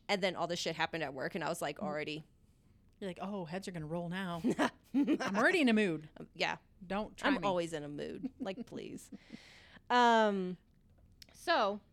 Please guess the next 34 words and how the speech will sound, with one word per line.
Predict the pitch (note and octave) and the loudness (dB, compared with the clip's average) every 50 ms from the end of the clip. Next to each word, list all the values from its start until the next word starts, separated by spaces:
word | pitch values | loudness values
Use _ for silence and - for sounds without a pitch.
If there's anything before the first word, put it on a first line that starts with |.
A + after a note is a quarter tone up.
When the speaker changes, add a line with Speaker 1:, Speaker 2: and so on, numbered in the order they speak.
| - _ | -6 _
Speaker 1:
and | - C4 C4+ | 2 4 4
it | C#4 C4+ - | 4 4 2
kinda | D4 D#4+ D#4+ D#4+ | 2 2 2 2
ties | D4+ - A3+ G3 F#3+ F3+ F#3+ | 2 2 0 0 2 0 0
into | F3+ F3 F3+ - - G3 F#3 F#3 F3+ F3+ F3 E3+ F3+ | -2 -4 -4 -4 -2 -2 -2 0 -2 -2 -4 -6 -4
one | F#3 G3 G3+ F#3+ F#3+ | -2 0 0 2 0
of | F#3+ F#3 F#3+ | 0 0 0
our | F3+ F3+ | -2 0
listener | F#3+ A3 D#4+ G4+ - C#4+ A3+ F#3+ - | 2 2 2 2 0 -2 -2 -2 -2
episodes. | - - - - - - - - - - - - - - - - _ _ - _ - | -4 -8 -8 -10 -12 -12 -12 -12 -14 -14 -16 -18 -20 -20 -20 -20 _ _ -20 _ -4
And | F#3 F#3+ F#3 F3+ F#3 F3+ | -2 0 0 0 0 0
they | F#3 F#3 F#3 F3+ | 0 0 0 -2
wanted | F3 F#3 F3+ F3+ F3 F3 E3 | -2 -4 -2 -2 -2 -2 -2
to | D#3+ | -2
share | E3 - - E3+ D#3+ D#3+ | -4 -2 -2 -2 -2 -2
a | D#3+ | -4
story. | - - - - C#4+ E4 C#4+ G#3+ E3+ D#3 D#3 D#3+ F3 G#3+ - - - - - - - - - - | -8 -6 -4 0 2 4 4 4 4 2 0 -2 -4 -4 -6 -10 -18 -20 -20 -20 -20 -20 -18 -10
And | - G#3 G3+ | -6 -4 -4
so, | E4 F4+ F#4 G4 F#4 F4 F4 E4+ | -2 -2 -2 -2 0 0 0 -2
Speaker 2:
Yay. | E4+ E4 D4+ | -2 -2 2
Speaker 1:
and | C4+ C4+ | 4 6
it's | C4+ C#4 C4+ - | 6 4 4 4
so | - D4 D4 D4+ | 4 4 4 4
cool | - - D#4+ D4+ C#4 A#3 | 4 6 8 8 8 8
'cause | G#3+ - B3 G#3+ F#3+ | 6 0 -4 -2 2
this | G3+ A#3 F#4 - - | 2 2 2 2 0
listener, | A#3+ G#3+ G3+ G3 - - G3 F3 F3 F3 F3 E3+ E3 - - - - _ _ _ _ _ - | 0 0 0 0 -2 -4 -2 0 0 0 -2 -4 -6 -12 -20 -20 -20 _ _ _ _ _ -4
we | F#3+ G#3 | -2 -2
m-, | G#3+ F#3+ G3 G3 F3+ - - _ - G#3 A3 G#3+ F#3+ - - | 0 0 -2 -8 -10 -14 -16 _ -8 -8 -8 -8 -10 -12 -6
we | F#3+ B3+ C4 | -2 -2 0
mentioned | A#3 A#3+ C4 D4 D#4+ D#4 - B3+ A3+ G3 | 0 2 2 2 0 0 -2 -2 -2 -2
this | F3 E3+ - | -4 -4 -6
listener | F3+ E3 D#3+ - - D#3+ D3 C#3+ | -6 -6 -6 -6 -6 -8 -8 -8
before, | - B2+ - - - - G3+ F#3 E3+ D#3 C3+ C#3+ C#3+ D#3+ E3 | -8 -10 -10 -10 -8 -4 -2 0 0 0 0 -2 -4 -4 -6